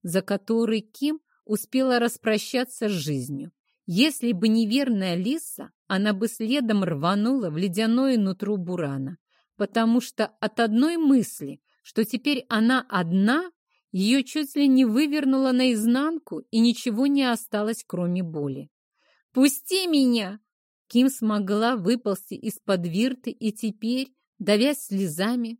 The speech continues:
смотрела на древнего стража, охраняющего границы Милрадии. На всякий случай Лиса держалась между ней и Сепхати,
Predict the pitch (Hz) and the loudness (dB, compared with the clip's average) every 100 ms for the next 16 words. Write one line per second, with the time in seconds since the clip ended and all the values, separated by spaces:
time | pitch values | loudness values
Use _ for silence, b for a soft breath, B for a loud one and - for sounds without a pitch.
0 | _ - - 220 226 262 285 277 226 220 | _ -12 -2 0 0 -2 0 2 2 2
1 | 175 233 254 226 185 175 - 180 180 214 | 2 2 2 2 0 -4 -4 -6 -2 -2
2 | 208 196 - 208 - 220 220 247 262 - | -4 -10 -6 -6 -2 0 2 2 0 -2
3 | 220 202 190 190 196 214 - 208 208 196 | -2 -2 0 0 0 -2 -2 0 0 0
4 | 175 143 139 135 147 143 - _ _ _ | 0 -2 -4 -6 -8 -8 -12 _ _ _
5 | _ _ _ _ 185 214 - 311 - 330 | _ _ _ _ 0 0 -2 -6 -2 -6
6 | - 254 233 - 254 226 202 190 - 202 | 0 0 0 -2 -2 0 -2 -4 -6 -6
7 | 190 185 180 190 214 262 - 196 202 180 | -2 -2 -2 0 0 -2 -2 0 0 0
8 | 208 196 233 254 233 185 196 196 - 226 | 0 2 0 0 -4 -6 -6 -8 -4 -4
9 | 226 - 165 143 | -4 -8 -8 -8